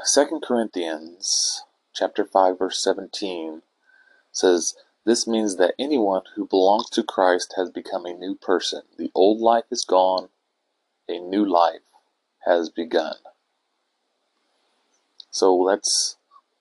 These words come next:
leaving behind, you know, receiving Jesus into your life to make that change, and then leaving behind those things of this world, those things that, uh,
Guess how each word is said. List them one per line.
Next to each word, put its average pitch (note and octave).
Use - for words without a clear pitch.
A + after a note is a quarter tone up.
leaving A#2+
behind, F#2
you -
know, E2+
receiving A#2
Jesus G#2
into F2+
your F#2
life G2+
to F#2
make F#2
that -
change, G2+
and E2
then F2+
leaving B2
behind F#2+
those F#2+
things G2
of E2+
this G2+
world, F#2+
those F#2+
things G#2
that, F2+
uh, F2